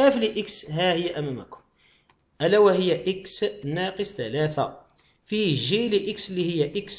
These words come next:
زائد ثلاثة، وهذه معروفة أنها متطابقة الشهيرة رقم ث-، ثلاثة اللي هو مربع الأول ناقص مربع الثاني، معناها تصبح لنا كم؟ تصبح لنا F في G الكل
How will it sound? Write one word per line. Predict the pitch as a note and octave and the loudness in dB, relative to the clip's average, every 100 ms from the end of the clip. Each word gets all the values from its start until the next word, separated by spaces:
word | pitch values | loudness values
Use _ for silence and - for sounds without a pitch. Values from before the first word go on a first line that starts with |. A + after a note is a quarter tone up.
| G#3+ G#3+ | -2 -4
زائد | G#2+ G#2 F3+ F#3+ G3 | -8 -4 -2 -2 -6
ثلاثة، | - D#3 D3 F3 E3+ D3 - - _ _ E3 | -4 -2 2 2 2 -2 -4 -18 _ _ 2
وهذه | G3+ G#3+ C4+ G#3+ F#3 | 2 4 4 4 2
معروفة | F3 D#3+ F#3+ E3 D#3+ | 2 2 2 -2 -4
أنها | F#3 F3 | -4 -2
متطابقة | D#3+ D#3 D#3 G#3 F3+ - | -2 -4 0 0 -2 -4
الشهيرة | E3 - F3 F#3+ F#3+ | -4 -2 0 0 0
رقم | G3+ A3+ | 0 -2
ث-، | A3+ - F#3+ F#3+ E3+ B2 | -4 -4 -4 -2 -2 -2
ثلاثة | - E3+ C#3 B2 | 0 2 2 -2
اللي | C3 | -2
هو | C#3 | 0
مربع | D3 G3 G#3 E3 D#3 | 2 2 2 2 -2
الأول | D#3 G3 A3+ C4 - - _ _ _ | 2 6 8 6 2 -12 _ _ _
ناقص | C3+ E3 A3 B3+ B3+ F3 G#3+ | -2 4 6 6 6 2 0
مربع | F3+ E3+ D#3 A#2+ | -2 0 2 2
الثاني، | - - F2+ G#2+ - - _ - | -2 -12 -12 -12 -16 -20 _ -4
معناها | D3+ A3+ | 4 4
تصبح | A3+ F#3+ F#3 | 4 2 2
لنا | F3+ D3 | 2 2
كم؟ | F#3+ F#3+ G3 - - _ - | 4 2 2 -12 -20 _ 0
تصبح | G3 F3+ F3 | 2 2 2
لنا | F3 A#2+ - G3 F3+ F3+ F#3+ | 2 0 0 2 4 6 4
F | G3+ - - | 2 -4 -14
في | - - F#3 E3+ - - _ - | -16 -6 -4 -4 -8 -20 _ -16
G | G#2 G#2+ D#3 E3 F#3 G3 A3 - - - _ - | -8 -4 0 2 4 4 2 -4 -14 -20 _ 0
الكل | E3+ E3 D#3+ - G3+ C#3 | 2 2 -2 2 4 4